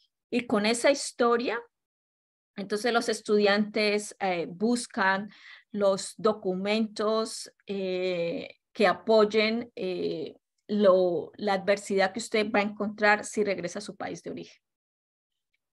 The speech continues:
Ah, también hay, ah,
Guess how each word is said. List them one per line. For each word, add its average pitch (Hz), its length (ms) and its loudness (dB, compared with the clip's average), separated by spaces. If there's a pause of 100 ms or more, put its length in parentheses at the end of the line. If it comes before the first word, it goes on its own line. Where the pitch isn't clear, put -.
(580)
Ah, 240 480 2
también 240 520 4 (320)
hay, 233 960 2
ah, 190 500 -2